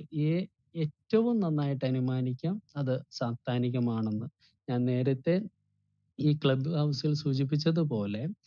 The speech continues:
യഹൂദ വിരോധമായിട്ട് യഹൂദന്മാർക്ക് എതിരെ അവർ ഒരു സമുദായമല്ല എന്ന്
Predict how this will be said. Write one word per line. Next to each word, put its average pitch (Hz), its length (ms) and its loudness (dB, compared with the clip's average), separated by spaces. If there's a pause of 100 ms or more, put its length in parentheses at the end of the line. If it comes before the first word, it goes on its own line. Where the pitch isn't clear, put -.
(360)
യഹൂദ 175 480 4 (220)
വിരോധമായിട്ട് 139 1120 0 (520)
യഹൂദന്മാർക്ക് 170 840 2
എതിരെ 135 680 2 (520)
അവർ 147 400 0
ഒരു 160 160 2
സമുദായമല്ല 160 1300 2
എന്ന് 143 460 0